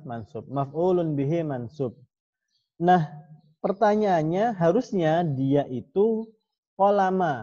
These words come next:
Harusnya dia itu kolama. Karena dia kalau mansub pakai fathah kan. Jadi, ro'aitu kolama. Kolamayya gitu. "Kolamai," gitu. Kalau bahasa kita, "Kolamai," gitu. Marfu'un maf'ulun bihi mansubun bid,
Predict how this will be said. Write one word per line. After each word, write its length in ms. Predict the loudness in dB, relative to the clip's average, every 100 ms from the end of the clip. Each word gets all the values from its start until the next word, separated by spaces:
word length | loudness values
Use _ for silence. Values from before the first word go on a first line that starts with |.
| -6
Harusnya 320 | -8 -6 -2
dia 120 | -2 -2
itu 80 |
kolama. 480 | -4 -2 0 -2 -4
Karena 240 | -6 -4 -2
dia 160 | -2
kalau 240 | -2 -2 -4
mansub 320 | -8 -8 -6
pakai 320 | -6 -8 -8
fathah 320 | -8 -6 -8 -8
kan. 160 | -10 -12 _ _ _ _ _ _
Jadi, 320 | -8 -6 -8 -12 _ _
ro'aitu 800 | -2 0 2 2 2 2 2 0
kolama. 800 | -2 2 2 0 -2 -2 -6 -12 -18 _ _ -10
Kolamayya 960 | 2 4 4 2 0 0 0 -2 -4 -6
gitu. 160 | -8 -6
"Kolamai," 720 | -2 -2 0 -2 -2 -4 -6 -12
gitu. 160 | -16 -20 _ _ _ _
Kalau 160 | -12 -10
bahasa 240 | -10 -8
kita, 240 | -8 -8
"Kolamai," 600 | -6 -6 -4 -6 -6 -8 -14
gitu. 240 | -20 -20 _ _ _ _ _ _ _ -2
Marfu'un 920 | 2 2 0 -4 0 0 0 -4 -10 -18 _ -8
maf'ulun 600 | -8 -4 -2 0 0 0
bihi 320 | -2 -2 -2
mansubun 960 | -2 -6 -6 -6 -2 -2 -2 -6 -8 -4
bid, 240 | -4 -4